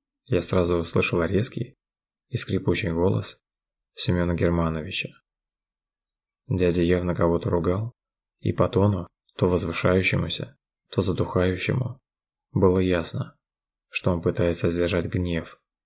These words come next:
но это у него не очень-то получается. Неведомая сила потянула меня вперёд, к приоткрытой двери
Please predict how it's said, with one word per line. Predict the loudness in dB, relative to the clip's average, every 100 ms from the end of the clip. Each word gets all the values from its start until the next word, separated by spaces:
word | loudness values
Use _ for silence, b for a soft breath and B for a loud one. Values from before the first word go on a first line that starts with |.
| _ _ _ _ _
но | 0
это | 2 2
у | 0
него | -2 -2
не | -2
очень-то | -2 -2 -4 -2
получается. | -2 -2 0 0 -2 -6 -10 -12 -12 _ _ _ _ _ _ _ _ _ _ _ _ _ _ _ _ -4
Неведомая | -2 2 2 2 0 -4
сила | -4 -2 0 -2
потянула | -4 -4 -2 0
меня | 0 -2 -2
вперёд, | -2 -2 -2 -10 -18 _ _ _ _ _ _ _ _ _ _
к | 0
приоткрытой | 0 2 -2 0 0
двери | 2 2 2 -2